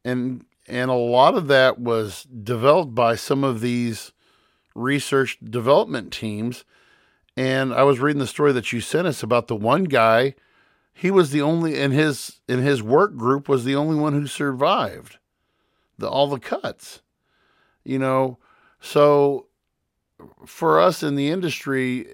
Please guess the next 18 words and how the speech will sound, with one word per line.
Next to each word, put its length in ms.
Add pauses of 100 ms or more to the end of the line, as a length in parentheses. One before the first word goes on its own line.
(100)
you 180
know, 140
who 220
are 260
involved 520
in 280 (200)
tech, 320 (200)
I 60
mean, 260 (360)
teaching 400
is 120
a 120
tech 320
heavy 380
industry. 580 (720)
We 220
are 200
in 280